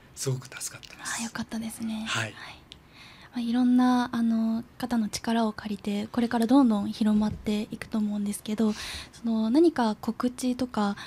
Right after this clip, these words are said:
Speaker 2: その、このラジオを聞いてる皆様にお伝えしたいこととか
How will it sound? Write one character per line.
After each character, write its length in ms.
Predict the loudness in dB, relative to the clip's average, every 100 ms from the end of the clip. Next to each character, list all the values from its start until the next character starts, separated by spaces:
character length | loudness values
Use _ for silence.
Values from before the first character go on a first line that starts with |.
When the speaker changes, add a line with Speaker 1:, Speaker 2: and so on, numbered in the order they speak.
| -16 -12
Speaker 2:
そ 140 | -4
の、 460 | 0 0 0 -2 -6 -14 -20 _ -20 -20 -20 -20 -20 -16
こ 100 | -2
の 140 | 2 6
ラ 120 | 8
ジ 140 | 8
オ 40 | 4
を 40 |
聞 160 | 4 0
い 40 |
て 100 | 2
る 100 | 2
皆 200 | 4 2
様 240 | 2 2 0
に 100 | 0
お 80 | -2
伝 280 | 2 4
え 20 | 2
し 80 |
た 120 | 2 0
い 60 |
こ 100 | 0
と 100 | -2
と 80 | -4
か 220 | -4 -6